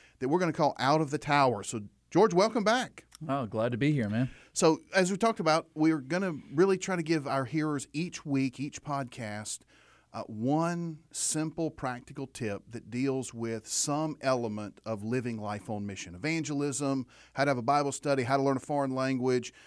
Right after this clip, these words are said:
Speaker 1: how to lead somebody to Jesus, share your testimony. Each week we're gonna do one quick thing just to show that at least some professors know how to step out of the <laughs> tower.
Speaker 2: Absolutely.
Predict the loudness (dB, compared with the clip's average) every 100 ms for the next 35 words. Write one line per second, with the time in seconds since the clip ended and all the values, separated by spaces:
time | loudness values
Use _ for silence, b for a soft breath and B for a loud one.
0 | B B 2 2 2 2 2 2 0 2
1 | 2 0 -4 -4 -4 -4 -8 -4 -4 -6
2 | -6 -8 -6 -6 -4 -4 -2 -4 0 -2
3 | 0 -4 -2 -2 0 2 2 -2 -8 -4
4 | -4 -4 -8 -6 -4 -6 -10 b b b
5 | b b -6 -4 -4 2 2 4 0 0
6 | -4 0 0 0 -4 -4 -8 -8 -8 -6
7 | -8 -8 -6 -6 -6 -6 -4 -4 -4 -6
8 | -4 0 0 -2 -4 -8 -8 -8 -8 -8
9 | -8 -6 -4 -4 -4 -6